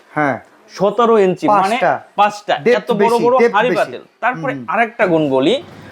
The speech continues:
Speaker 2: মানে এটার ভিতরে যে কত গুণ,
Speaker 1: হ্যাঁ।
Speaker 2: ভাই, এটা কিন্তু ফুল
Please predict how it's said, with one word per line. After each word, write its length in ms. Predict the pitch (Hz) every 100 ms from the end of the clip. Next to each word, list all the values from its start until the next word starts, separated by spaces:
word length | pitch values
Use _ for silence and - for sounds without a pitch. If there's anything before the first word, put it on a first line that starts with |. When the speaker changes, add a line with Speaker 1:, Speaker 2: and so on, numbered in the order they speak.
| -
Speaker 2:
মানে 160 | 220 -
এটার 240 | 226 262
ভিতরে 280 | 254 262 269
যে 120 | 254 247 -
কত 240 | 220 233
গুণ, 480 | 294 196 202 262 139 - - -
Speaker 1:
হ্যাঁ। 120 | 160
Speaker 2:
ভাই, 140 | 160 202
এটা 160 | 180 220
কিন্তু 240 | 254 247 220 -
ফুল 160 | 262